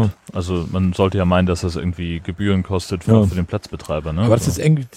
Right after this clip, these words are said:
Speaker 1: irgendwie online book punkt D K oder online camping book punkt D K. Mir ist
Speaker 2: Ja.
Speaker 1: aufgefallen, das waren denen irgendwie, die
Speaker 2: Ja.
Speaker 1: Adresse zumindest, wo dich da drauf verweist, ne?
Speaker 2: Das ist ja witzig.
Speaker 1: Aber das fand ich so von der Sache, finde ich das gar nicht so schlecht.
Speaker 2: Ja.
Speaker 1: Hast alles erledigt, zack, bist durch.
Speaker 2: Ja.
Speaker 1: Und wenn du kannst du die Parzelle aussuchen, wo du hin willst, da,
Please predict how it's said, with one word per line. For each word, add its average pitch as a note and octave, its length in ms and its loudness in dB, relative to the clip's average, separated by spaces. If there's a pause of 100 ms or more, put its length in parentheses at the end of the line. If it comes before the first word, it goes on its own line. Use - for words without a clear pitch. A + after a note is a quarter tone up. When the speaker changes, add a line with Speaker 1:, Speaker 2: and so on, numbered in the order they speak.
(220)
Speaker 1:
irgendwie B2 300 -4
online C#3 580 0
book D3 120 -4 (260)
punkt C3+ 320 -8
D B2 80 -2
K C#3 340 -8
oder A2+ 240 -2
online B2 340 -2
camping B2+ 400 0
book C#3 140 -4 (400)
punkt C#3+ 240 -4
D C#3 60 4
K. B2+ 280 2
Mir G#2 100 4
ist B2 100 2
Speaker 2:
Ja. D3 60 4
Speaker 1:
aufgefallen, C#3+ 200 4
das C#3 100 0
waren C#3 140 4
denen D#3+ 200 6
irgendwie, E2 240 0
die F2+ 100 0
Speaker 2:
Ja. F#2 100 2
Speaker 1:
Adresse E2+ 340 0
zumindest, E2+ 380 -4
wo E2+ 140 -2
dich F2 100 -6
da E2 80 -10
drauf F2 220 -6
verweist, E2+ 460 -10
ne? D3 40 -6
Speaker 2:
Das - 100 -16
ist - 60 -12
ja A2 120 -6
witzig. F2+ 260 -10 (520)
Speaker 1:
Aber G#2+ 120 -4
das G#2+ 80 0
fand C3+ 120 4
ich B2 60 2
so B2 60 4
von A#2+ 100 4
der G#2+ 80 4
Sache, A#2+ 160 0
finde C#3 140 2
ich F3+ 40 -2
das D#3 120 -2
gar D#3+ 100 -2
nicht C#3+ 160 2
so C#3 60 -8
schlecht. - 360 -8
Speaker 2:
Ja. B2+ 300 -2
Speaker 1:
Hast - 140 -16
alles B2 200 -6
erledigt, A#2+ 360 -6
zack, - 220 -10
bist - 180 -12
durch. B2+ 180 -4 (220)
Speaker 2:
Ja. - 140 -10 (120)
Speaker 1:
Und A#2 140 0
wenn B2 100 6
du B2+ 60 4
kannst C3 180 2
du C3 60 4
die A#2+ 80 -2
Parzelle C#3+ 360 0
aussuchen, C#3+ 360 -2
wo B2+ 40 -6
du B2+ 80 -2
hin C#3+ 140 2
willst, C#3 260 0
da, C3 200 2